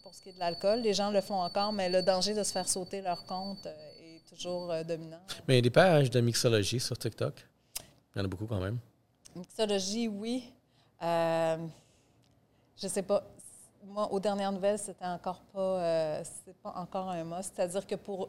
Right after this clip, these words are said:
Speaker 1: n'importe quelle raison, TikTok peut décider que toi, c'est fini.
Speaker 2: Ouais. Ouais,
Speaker 1: Donc,
Speaker 2: il y a
Speaker 1: euh, il y a pas besoin de justifier longtemps. Il y a juste à dire que ça, c'est interdit.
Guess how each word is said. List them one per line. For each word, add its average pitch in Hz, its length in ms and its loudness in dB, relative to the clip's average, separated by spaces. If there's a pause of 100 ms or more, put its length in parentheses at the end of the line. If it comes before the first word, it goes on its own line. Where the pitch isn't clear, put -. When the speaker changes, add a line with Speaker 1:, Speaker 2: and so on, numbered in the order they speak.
(140)
Speaker 1:
n'importe 202 440 -6
quelle 180 180 -4
raison, 175 480 -4
TikTok - 320 -10
peut 175 120 -14
décider 165 420 -20
que 160 180 -12
toi, 160 280 -14
c'est 156 300 -20
fini. 147 180 -20 (340)
Speaker 2:
Ouais. 113 300 6 (600)
Ouais, 123 220 8
Speaker 1:
Donc, 113 100 8
Speaker 2:
il - 20 6
y 107 40 6
a 104 60 4
Speaker 1:
euh, 156 640 2
il 165 60 -6
y 170 40 -2
a 165 40 0
pas 180 100 2
besoin 170 240 -4
de 180 60 -4
justifier 170 420 -4
longtemps. 170 340 -4
Il 185 80 -8
y - 20 -4
a 165 40 -4
juste 160 220 -6
à 156 80 -4
dire 165 220 -12
que - 80 -20
ça, 156 180 -18
c'est 160 220 -20
interdit. - 460 -20